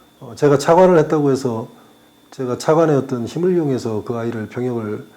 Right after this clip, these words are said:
뭐 빼다든지 이런 거는 절대로 아니거든요. 그리고 제가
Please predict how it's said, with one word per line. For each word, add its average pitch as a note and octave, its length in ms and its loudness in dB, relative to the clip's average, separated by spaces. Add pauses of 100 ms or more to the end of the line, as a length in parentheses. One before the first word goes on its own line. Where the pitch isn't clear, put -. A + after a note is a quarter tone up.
(280)
뭐 G#2 120 -16
빼다든지 C#3+ 440 -2
이런 B2 140 -2
거는 A#2 180 -4
절대로 A#2+ 300 -6
아니거든요. A#2+ 640 -8 (520)
그리고 C#3 200 -6
제가 C#3 440 2